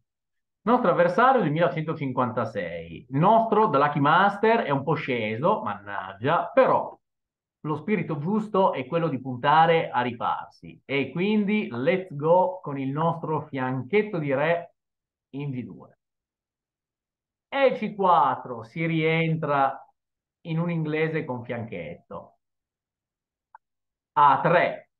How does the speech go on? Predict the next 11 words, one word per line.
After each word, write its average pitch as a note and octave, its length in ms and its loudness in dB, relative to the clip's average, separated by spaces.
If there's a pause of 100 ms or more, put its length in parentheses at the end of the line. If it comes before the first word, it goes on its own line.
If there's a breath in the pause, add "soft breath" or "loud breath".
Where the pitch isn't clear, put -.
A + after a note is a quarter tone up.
(320)
togliamo A#2+ 1040 0
la A2+ 220 -4
casa C3+ 240 0
B A2+ 160 -4
quattro A2 720 0
ai A2+ 240 -6
cavalli A2+ 420 -4
neri. F2 560 -8 (1080)
Alfiere E3+ 600 6
D D3+ 140 -2
due, A#2 680 -4